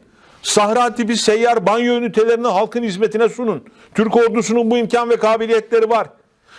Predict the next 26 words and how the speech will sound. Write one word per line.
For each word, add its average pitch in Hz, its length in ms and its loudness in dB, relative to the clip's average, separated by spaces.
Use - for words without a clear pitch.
İstihkam 233 560 0
birliklerinin 233 600 -2
envanterdeki 226 1000 -2
iş 233 240 0
makinalarını, 226 720 0
karayolları 226 560 0
ekiplerini 220 460 -4
takviye 214 420 -2
etmek 220 280 -4
üzere 220 220 0
görevlendirin. 220 800 -2
Yine 226 260 0
T 214 200 2
S 233 220 0
K'nın 240 300 0
envanterindeki 226 840 -2
tüm 254 200 -2
soğuk 233 380 -2
iklim 240 280 -2
çadırlarını, 220 800 0
bunlar 240 440 2
güvenlik 240 380 2
harekatlarında, 240 800 0
kutup 247 320 -2
şartlarında 254 580 0
kullanılıyor. 247 680 0